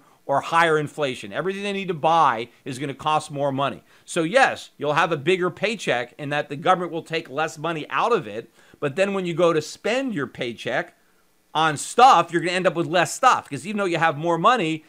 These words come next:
the money you have buys less stuff. So in the end, taxpayers are gonna end up with lower purchasing power, even with the tax cuts, because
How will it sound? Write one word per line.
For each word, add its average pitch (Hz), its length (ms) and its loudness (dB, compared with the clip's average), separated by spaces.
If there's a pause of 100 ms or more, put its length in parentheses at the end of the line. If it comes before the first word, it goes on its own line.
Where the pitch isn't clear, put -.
(120)
the 165 60 -6
money 180 180 0
you 160 120 0
have 175 340 2
buys 156 240 2
less 139 240 -4
stuff. 120 340 -4
So 170 140 -4
in 165 80 -4
the 170 180 -2
end, 185 360 0 (420)
taxpayers 180 760 -2
are 143 40 -12
gonna 147 140 -4
end 170 220 -4
up 160 320 -2
with 143 180 -6
lower 202 360 2
purchasing 233 420 -4
power, 117 400 -2 (600)
even 226 280 0
with 208 140 6
the 175 80 -6
tax 220 320 -2
cuts, - 300 -6
because 170 380 -2